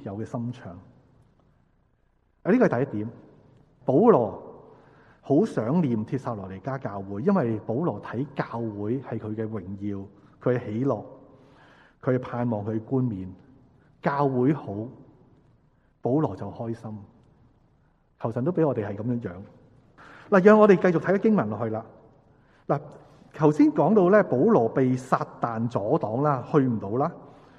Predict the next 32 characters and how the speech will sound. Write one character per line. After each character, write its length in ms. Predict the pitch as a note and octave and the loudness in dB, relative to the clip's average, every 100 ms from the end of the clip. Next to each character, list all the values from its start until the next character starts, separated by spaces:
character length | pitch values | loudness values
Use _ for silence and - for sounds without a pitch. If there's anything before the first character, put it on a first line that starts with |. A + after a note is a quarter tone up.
| - _ | -20 _
去 80 | - | 0
唔 80 | C#3+ | 2
到 60 | D3 | 0
帖 140 | D#3+ | -2
撒 140 | D3 A#2 | -4 -6
羅 140 | G2+ | -6
尼 80 | G2 | -8
迦。 260 | C3+ B2+ B2+ - - - - - - _ | -6 -6 -8 -14 -20 -20 -20 -20 -20 _
噉 260 | A#3 D#4+ D#4+ | 4 4 6
保 100 | F#3 | 8
羅 220 | C4 D3 | 10 8
就 360 | D3+ D3+ D3+ D#3+ | 8 8 8 4
忍 160 | C#3 | 2
唔 260 | F#3 G#3 B2+ | 4 4 2
住 160 | - C3 | 0 4
喎， 220 | C3+ B2+ - - - | 4 4 0 -14 -6
聖 100 | D#3 | 0
經 120 | F#3+ | 2
形 140 | E3+ A2+ | 2 0
容， 160 | G2+ | -4
即 120 | A2+ E3 | -2 0
係 100 | C3+ | 0
三 260 | D#3+ D#3+ | 0 -2
章 160 | D#3+ E3 | -2 -2
第 80 | A#2+ | 0
一 60 | |
節， 200 | C#3+ B2+ | -2 -4
保 120 | A2+ | -2
羅 100 | D#3 | -2
忍 140 | G#2+ G#2+ | -2 -4
唔 140 | C3+ | -4
住。 140 | G2 | -6